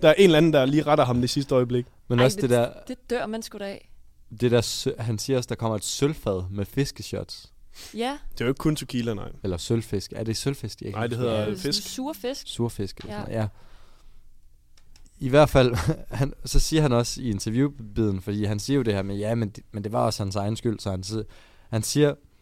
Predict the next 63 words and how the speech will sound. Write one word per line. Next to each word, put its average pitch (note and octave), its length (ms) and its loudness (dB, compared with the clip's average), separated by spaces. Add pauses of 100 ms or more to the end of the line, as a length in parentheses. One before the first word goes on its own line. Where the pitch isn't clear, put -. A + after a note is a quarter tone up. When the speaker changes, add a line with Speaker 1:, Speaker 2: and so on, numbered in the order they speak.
(380)
Speaker 2:
"Jeg G#2 120 -6
sidder D#3+ 140 6
der D3+ 80 6
ikke C3+ 120 2
og A2 60 0
græder, A2+ 380 2
men, F#2 180 -8
øh, F2+ 220 -10
selvfølgelig C3 340 0
har G#2+ 60 2
det G2 100 0
ondt A2 140 -2
af F#2+ 60 -2
den F2+ 80 -6
lille G2+ 140 -2
mand." F#2 140 -6 (220)
Speaker 1:
Ja. A#2+ 60 -8
Speaker 2:
Jeg A2+ 80 -4
har G#2+ 100 2
det. F2 100 -6 (140)
Speaker 3:
Ja. - 180 -14
<laughs> - 60 -20 (1300)
Speaker 1:
En A3 40 0 (640)
Speaker 3:
Jeg B2 80 -10
Speaker 1:
god B2+ 60 -4
Speaker 3:
sidder A#2+ 80 2
Speaker 1:
indstilling. F#3 140 -2
Speaker 3:
godt - 120 -6
nok A#3+ 100 -8
ikke C4 160 -10
og G#3 60 -16
græder, F3 260 -10
men F3 200 -12
altså. F3+ 380 -8 (280)
<laughs> - 340 -20
Men G3+ 200 -8 (300)
en, C#4+ 180 -8
der G#3+ 60 -6
sidder G3+ 400 -2
lige A3+ 260 -6
ved F#3 80 -4
at D#3+ 80 -6
græde, C3+ 180 -6
det D3 100 -8
er D#3 40 -8
i - 20 -8
hvert F3 140 -4
fald E3+ 120 -14
Babe. C#3+ 220 -10 (400)
Hun B3 580 -12 (280)
skal - 160 -10
bare F3 120 -6
bede F3 180 -12
om, D#3+ 120 -12
at, E3+ 260 -12
at - 220 -16
han F3 140 -6
kommer E3 140 -12
hjem D#3 120 -12
igen. D#3 200 -14 (720)
Speaker 1:
Ja. G2+ 160 -4
Speaker 3:
Øh, F2 140 -14
Foxy, - 380 -8